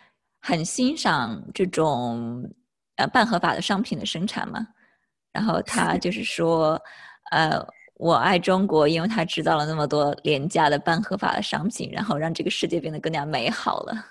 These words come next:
Speaker 2: 啊，对的。<laughs> 我，我当然不可以代表他说话啊，<laughs> 当然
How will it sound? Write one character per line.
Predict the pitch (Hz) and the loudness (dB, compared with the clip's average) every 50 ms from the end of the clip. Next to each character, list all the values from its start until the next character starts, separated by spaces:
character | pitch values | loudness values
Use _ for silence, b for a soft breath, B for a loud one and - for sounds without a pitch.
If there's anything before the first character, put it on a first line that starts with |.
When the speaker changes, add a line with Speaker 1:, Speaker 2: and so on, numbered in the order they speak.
| - _ _ _ _ _ _ _ _ _ _ _ _ _ _ _ _ _ _ _ _ _ | -20 _ _ _ _ _ _ _ _ _ _ _ _ _ _ _ _ _ _ _ _ _
Speaker 2:
啊， | - 226 208 214 | -2 0 0 0
对 | 220 240 269 269 | 4 6 8 8
的。 | 247 202 190 - | 8 6 2 2
<laughs> | 233 233 294 294 285 - 311 311 - 285 - - - - - - - - - - - - | 2 4 4 4 6 6 4 4 4 2 0 2 2 2 2 2 0 -4 -6 -10 0 4
我， | 269 247 226 | 6 6 8
我 | 226 226 226 | 8 6 6
当 | 233 254 269 | 6 4 6
然 | 269 254 | 6 4
不 | 254 254 | 4 2
可 | 254 277 | 2 2
以 | 226 - | 2 4
代 | - 226 233 | 2 2 2
表 | 226 - - - | 2 0 -2 -4
他 | - 269 220 220 | -2 0 0 0
说 | 240 - 214 202 208 214 | 2 4 4 4 4 4
话 | - 185 151 | 2 2 2
啊， | 131 117 - - - 208 226 202 214 | 2 0 -2 -2 0 2 2 2 2
<laughs> | 220 | 2
当 | 269 269 277 294 | 4 6 6 6
然 | 330 - | 6 6